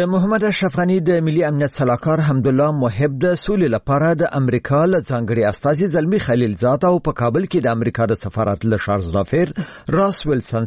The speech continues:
سره ولیدل. د ملي امنیت شورا له خبر پاڼې سره سم په دې کتنه کې د افغانستان د سولې پروسې پر وروستیو پرمختګونو، سیاسي تحولاتو او امنیتي وضعیت خبرې وشوې.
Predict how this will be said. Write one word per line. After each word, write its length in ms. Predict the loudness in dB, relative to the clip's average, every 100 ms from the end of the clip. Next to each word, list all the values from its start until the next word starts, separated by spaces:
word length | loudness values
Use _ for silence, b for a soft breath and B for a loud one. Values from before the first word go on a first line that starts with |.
| -2
سره 180 | 0 2
ولیدل. 340 | 0 0 -4 -6 B B B
د 180 | 0 2
ملي 180 | 2 0
امنیت 300 | 0 -4 -2
شورا 240 | 0 2 2
له 100 | 0
خبر 260 | 0 -2
پاڼې 260 | 0 0 0 0
سره 140 | -2
سم 240 | 0 -2 0
په 20 |
دې 140 | 0 0
کتنه 260 | -2 -2 -2
کې 260 | 0 0 0
د 0 |
افغانستان 600 | -2 -2 -4 -2 0 2
د 120 | 0
سولې 300 | 0 0 0 0
پروسې 420 | 0 -2 -2 -2 0
پر 180 | 0 -2
وروستیو 460 | -4 -2 0 0 0
پرمختګونو، 680 | -2 -4 -4 -4 0 0 0 -4 B B
سیاسي 420 | -4 0 2 0
تحولاتو 720 | -2 -2 0 0 2 0 2 0 2 -2
او 60 | -2 -2
امنیتي 340 | -2 -2 -2
وضعیت 400 | -2 -2 0 -2
خبرې 340 | 0 0 0 -2
وشوې. 300 | -6 -6 -4